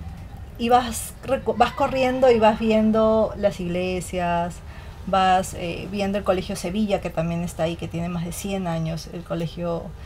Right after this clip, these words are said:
que está frente a, a la iglesia Santa Liberata, el colegio pa-, este, Lucio Rini, exactamente al frente,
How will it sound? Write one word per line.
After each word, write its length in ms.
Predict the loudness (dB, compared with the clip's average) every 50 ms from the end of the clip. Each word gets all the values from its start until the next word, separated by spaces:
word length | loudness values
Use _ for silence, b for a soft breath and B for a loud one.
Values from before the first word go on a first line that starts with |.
| B B B B B
que 60 | -8 -6
está 180 | 0 0 0
frente 540 | 0 0 -2 -4 -2 -2 -2 -2 0 0 2
a, 320 | 2 2 0 0 -4 -6 -6 -10 -12 -12 B B B B B B
a 160 | -8 -6 -4 -4
la 100 | -4 -4
iglesia 340 | -4 -4 -4 -4 -6 -8
Santa 280 | -8 -6 -8 -8 -8 -8
Liberata, 600 | -8 -6 -4 -4 -2 0 0 -2 -2 -2 -6 -6
el 80 | -6 -6
colegio 460 | -6 -6 -6 -6 -8 -10 -10 -12 -10 -8 -6
pa-, 100 | -6 -6 -6
este, 520 | -8 -10 -12 -14 -14 -12 -12 -12 -12 -12 -12 -14 -12 -10 -8
Lucio 280 | -6 -6 -4 -4 -4
Rini, 360 | -2 -2 -2 -2 -2 -4 -4 -6 -8 -14 -16 -16 -16 -14 -14
exactamente 500 | -12 -10 -8 -8 -6 -6 -6 -6 -6 -8
al 60 | -8
frente, 400 | -8 -6 -6 -6 -6 -6 -8 -10